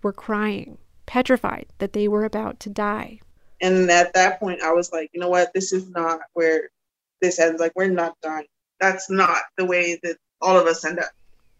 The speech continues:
Speaker 1: And she was right. After a few nail-biting hours, the thump, thump, thump of two military helicopters cut their way through the billowing smoke and whipping wind. It was the California Army National Guard.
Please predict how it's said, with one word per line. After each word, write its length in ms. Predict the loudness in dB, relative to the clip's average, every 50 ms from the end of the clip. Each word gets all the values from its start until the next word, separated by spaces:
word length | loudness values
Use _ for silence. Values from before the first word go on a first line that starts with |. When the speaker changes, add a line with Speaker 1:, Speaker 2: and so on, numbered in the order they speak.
| _ -10
Speaker 1:
And 140 | -6 -6 -4
she 140 | 0 2 4
was 180 | 4 4 4 4
right. 320 | 2 2 0 -2 -4 -8 -16 -20 -20 _ -20 -6 0 2
After 260 | 2 2 4 2 2
a 80 | 2 2
few 320 | 0 0 2 4 4 4
nail-biting 720 | 4 2 2 4 6 8 8 8 6 4 4 4 2 0 0
hours, 540 | -2 0 0 0 0 0 0 -2 -4 -8 _ -6
the 100 | -6 -6
thump, 300 | -4 -2 -2 -2 -2 -2
thump, 220 | -2 -4 -4 -2 _
thump 280 | -2 -2 -2 -2 -4
of 180 | -10 -12 -14 _
two 260 | -6 0 2 2 2 2
military 560 | 2 2 4 4 4 4 2 0 -2 -2 0
helicopters 760 | 2 2 2 2 0 -2 -4 -6 -4 -2 -2 -2 -2 -4 -6
cut 280 | -10 -8 -6 -4 0 2
their 160 | 4 4 6
way 320 | 6 4 4 4 4 2
through 140 | 2 0 -4
the 80 | -4 -2
billowing 420 | 2 4 6 6 6 4 2 -2
smoke 400 | -4 -4 0 2 2 2 0 0 -4
and 160 | -6 -4 -2
whipping 360 | -2 -2 -2 -4 -6 -6 -4 -4
wind. 420 | -4 -4 -4 -6 -8 -10 -16 -20 -20 -20 -20 -20 -20 -20 -20 _ -4
It 80 | -2
was 140 | -2 0 -2
the 80 | -4 -6
California 600 | -8 -6 -2 0 0 0 0 0 0 0 -2 -2 -2
Army 320 | -2 -2 -2 -2 -2 -2
National 480 | -2 -4 -6 -8 -8 -8 -8 -6 -6 -4
Guard. 500 | -4 -2 -2 -2 -4 -6 -8 -12 -16